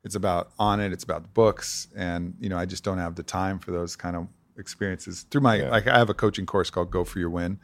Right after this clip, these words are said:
Speaker 1: and we have a mastermind where we'll gather together and I'll lead people through that experience. So,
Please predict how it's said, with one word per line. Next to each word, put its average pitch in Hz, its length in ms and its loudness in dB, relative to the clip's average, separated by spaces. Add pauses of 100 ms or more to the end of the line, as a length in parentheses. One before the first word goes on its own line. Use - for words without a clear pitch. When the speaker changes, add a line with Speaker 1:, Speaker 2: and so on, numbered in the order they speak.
(420)
Speaker 1:
and 92 240 -2
we 95 100 -2
have 92 180 0
a 87 40 -2
mastermind 90 680 0
where 85 160 -4 (240)
we'll 90 160 -4
gather 90 340 0
together 87 440 -2
and 82 180 -6 (380)
I'll 85 160 2
lead 90 340 -4
people 92 260 -2
through 98 180 -2
that 87 160 2
experience. 85 520 -6
So, 85 320 -2